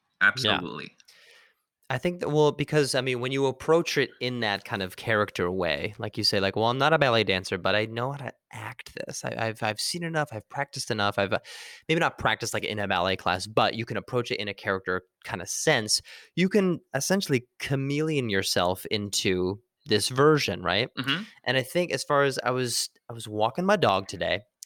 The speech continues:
Speaker 1: thinking of, like, of our era of kinda, like, Broadway performers in our, in our generation right now, there's only, like, a few that strike me as, like, the true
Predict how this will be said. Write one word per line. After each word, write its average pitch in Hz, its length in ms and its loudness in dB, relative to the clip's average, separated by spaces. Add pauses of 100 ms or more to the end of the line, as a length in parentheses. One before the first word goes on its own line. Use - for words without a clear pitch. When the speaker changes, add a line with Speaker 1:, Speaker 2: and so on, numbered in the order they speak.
(160)
Speaker 1:
thinking 104 480 -4 (840)
of, 160 340 2 (100)
like, 165 220 -8 (100)
of 190 320 4 (140)
our 123 320 2 (160)
era 104 520 0 (200)
of 113 160 -4
kinda, 117 160 -6
like, 104 200 -6
Broadway 101 560 2 (180)
performers 95 600 -4
in 101 100 2
our, 95 60 2
in 95 140 2
our 98 120 4
generation 92 720 0
right 92 200 0
now, 95 400 -2 (760)
there's 147 180 4
only, 202 140 4
like, 233 200 0
a 139 60 2
few 147 260 2
that 131 140 4
strike - 360 0
me 110 80 0
as, 101 100 -2
like, 101 140 -2
the 107 80 -2
true 113 360 0